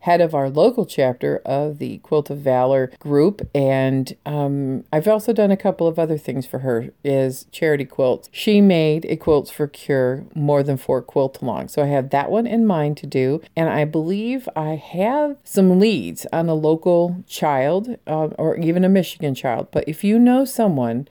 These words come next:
who has a child who has pediatric cancer and they need a quilt, please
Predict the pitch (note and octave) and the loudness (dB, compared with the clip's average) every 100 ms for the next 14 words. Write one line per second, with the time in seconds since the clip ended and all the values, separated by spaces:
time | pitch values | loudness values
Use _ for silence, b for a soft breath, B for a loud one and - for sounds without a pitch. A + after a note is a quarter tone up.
0 | - F3+ F3+ F#3 G3+ - G3 C#3+ C#3 E3 | -4 2 4 2 -2 -2 0 0 -2 -6
1 | - F#3+ F#3+ F3+ E3+ F3+ F#3 - - G3 | -2 0 2 2 2 0 -4 -18 -8 -2
2 | F#3 D#3+ - - - F3 D3 - D#3 G3 | 0 0 0 -8 -4 -2 -2 -2 -4 -6
3 | A#3 - D#3+ D#3+ D#3+ E3 E3+ E3 E3 E3 | -8 -4 -2 0 0 0 2 0 -2 -4
4 | D#3+ D#3 C#3+ B2+ C#3 - _ _ - A3 | -4 -2 0 0 -4 -10 _ _ -4 0
5 | G#3+ C#3+ - - | 2 0 -6 -14